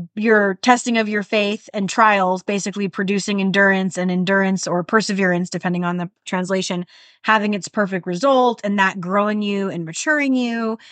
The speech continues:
And so this is something that I keep hearing from different people in my life, and then also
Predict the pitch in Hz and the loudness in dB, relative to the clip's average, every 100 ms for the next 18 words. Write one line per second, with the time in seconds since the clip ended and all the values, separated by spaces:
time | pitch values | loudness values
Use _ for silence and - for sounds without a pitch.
0 | - - 214 214 - 214 208 240 294 262 | -20 -8 -4 -4 0 0 2 0 -2 -2
1 | 254 233 226 208 196 - 214 - 247 247 | -2 -2 -2 -2 -4 -6 -8 -6 -2 0
2 | 226 196 196 - - - 240 240 339 349 | 0 -2 -4 -8 -20 -4 0 2 0 0
3 | 269 277 302 262 208 190 190 262 226 202 | 0 0 0 2 4 4 4 2 -2 -2
4 | 196 185 196 - 214 196 190 | -2 -4 -6 0 2 2 0